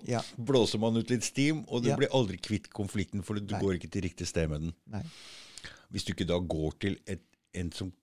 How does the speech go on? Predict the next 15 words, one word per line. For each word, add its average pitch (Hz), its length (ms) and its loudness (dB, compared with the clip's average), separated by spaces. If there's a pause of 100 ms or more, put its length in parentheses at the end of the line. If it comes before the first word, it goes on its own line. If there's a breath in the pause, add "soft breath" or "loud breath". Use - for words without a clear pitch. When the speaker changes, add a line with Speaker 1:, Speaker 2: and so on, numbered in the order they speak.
(260)
Speaker 2:
klarer 85 380 0
å 85 140 0 (100)
høre 73 380 0
deg 80 180 2
ordentlig, 80 600 -2
for 127 120 0
Speaker 1:
Mm. 87 160 -2
Speaker 2:
det, - 0 -
dette 87 280 -2
handler 80 240 -2
om 82 100 -2
å 82 100 -2
kaste, - 380 -4 (2250 loud breath)
ja, 80 140 -6
kaste, - 360 0